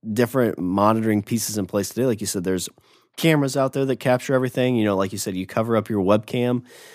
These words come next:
So there's some of this stuff already today, but, like, it, you know, what's gonna happen when they're able to suck out, you know, things from people's minds? Is that gonna be the next step? Is like, "Hey, guess what?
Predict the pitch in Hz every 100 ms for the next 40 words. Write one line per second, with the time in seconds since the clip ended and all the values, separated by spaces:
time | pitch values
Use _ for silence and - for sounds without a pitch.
0 | - - 123 117 - 233 202 147 147 135
1 | 127 120 113 104 92 120 151 101 90 95
2 | - - - 113 98 87 - - 104 107
3 | 123 139 - 147 120 123 127 113 107 107
4 | 104 95 85 - - - - 117 120 101
5 | - - - - - 113 98 87 85 -
6 | - 127 131 127 107 120 107 90 92 101
7 | 104 90 85 90 98 101 107 98 92 87
8 | 85 - 98 92 82 85 107 160 123 123
9 | 175 139 -